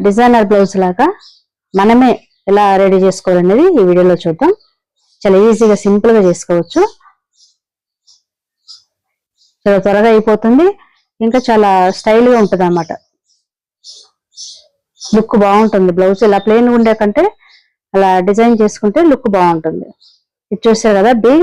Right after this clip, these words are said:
సెవెన్ థౌజండ్ గమ్ ఉంటుంది, ఆ గమ్ తీసుకోవాలి. ఇంకా ఇలాంటి షో బటన్స్ తీసుకున్నాను, గోల్డ్ కలర్వి.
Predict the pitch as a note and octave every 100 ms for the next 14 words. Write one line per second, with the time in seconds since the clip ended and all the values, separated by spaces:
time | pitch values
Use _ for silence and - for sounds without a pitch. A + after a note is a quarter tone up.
0 | F#4 - G#3+ G3 G3 F#3 F3 F3 D#3+ C#4
1 | - _ F#3+ F#3 G3+ G3+ F#3 F3+ G3 G4+
2 | A#4 _ _ _ _ _ - F3+ G3 G3
3 | G3 - F#3+ F#3 B3+ G#4 - A3+ G#3+ G#3+
4 | G3+ G3 - _ G#3 G#3 G3+ F#3+ F#3+ -
5 | - B3 A#3 G#3+ G#3 G#3 - G3+ F3+ -
6 | E3+ E3 D#3+ _ _ _ _ _ _ _
7 | F#3+ G#3+ G#3+ F#3+ E3+ F3 D4